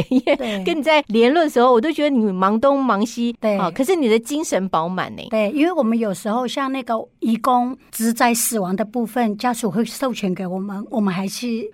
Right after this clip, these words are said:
Speaker 2: 会去帮他跑法院还是什么之类的，为了帮他争取一些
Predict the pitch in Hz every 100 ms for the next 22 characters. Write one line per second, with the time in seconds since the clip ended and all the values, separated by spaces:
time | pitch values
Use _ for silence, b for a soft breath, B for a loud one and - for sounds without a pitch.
0 | _ 269 - 277 208 202 196 190 190 190
1 | _ - 226 233 208 208 262 240 190 190
2 | 226 208 185 180 202 214 196 180 - 233
3 | 202 190 190 190 196 - 233 233 233 233
4 | 254 233 214 214